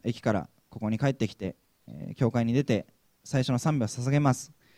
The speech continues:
もう最初の賛美はもうすごいいいです。仕事終わって教会に来て賛美をする。もう最高じゃないですか。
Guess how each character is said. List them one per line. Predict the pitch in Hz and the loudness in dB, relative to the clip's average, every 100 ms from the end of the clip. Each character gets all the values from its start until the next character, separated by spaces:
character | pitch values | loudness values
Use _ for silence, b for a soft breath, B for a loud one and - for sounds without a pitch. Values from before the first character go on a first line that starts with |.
| _ | _
も | - | 0
う | |
最 | 135 247 | 6 8
初 | 269 | 8
の | 240 | 8
賛 | 277 226 | 8 8
美 | 151 | 8
は | 104 - | 6 0
も | 117 | -10
う | |
す | 107 | 0
ご | 147 | 2
い | 123 | 4
い | 180 | 4
い | 170 | 6
で | 104 | 4
す。 | - - _ _ _ _ _ - | 2 -14 _ _ _ _ _ -2
仕 | - | 4
事 | 139 151 143 - _ | 6 8 6 6 _
終 | - | 2
わ | 135 | 4
っ | 143 | 4
て | - 156 | 4 4
教 | - 151 | 6 4
会 | 147 151 | 4 2
に | 147 | 0
来 | - | 0
て | - 143 | 4 4
賛 | - 151 170 | 2 0 4
美 | 139 | 2
を | |
す | 117 147 | 4 6
る。 | 175 - _ _ _ - | 6 4 _ _ _ -10
も | 110 | -8
う | |
最 | 98 - 151 | -4 4 4
高 | 170 202 | 8 8
じ | 196 | 10
ゃ | |
な | 190 | 8
い | 120 | 6
で | |
す | 101 | 4
か。 | 90 | -2